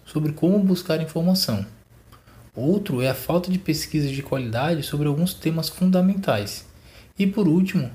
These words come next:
não achar que isso seja algo importante. Na educação física escolar, por exemplo, existem correntes pedagógicas diferentes.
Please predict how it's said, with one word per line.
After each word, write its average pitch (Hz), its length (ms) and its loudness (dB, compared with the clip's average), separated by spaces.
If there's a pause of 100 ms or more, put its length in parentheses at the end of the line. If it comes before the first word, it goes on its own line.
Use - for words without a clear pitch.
não 165 280 2
achar 190 460 -2
que 156 160 -2
isso - 180 -4
seja 147 360 -2
algo 131 160 -4
importante. 135 840 -4 (640)
Na 139 180 2
educação 185 420 2
física 143 340 -2
escolar, 113 500 -2
por 101 160 -4
exemplo, 110 420 -2 (340)
existem 160 380 0
correntes 170 320 2
pedagógicas 135 640 0
diferentes. 113 580 -2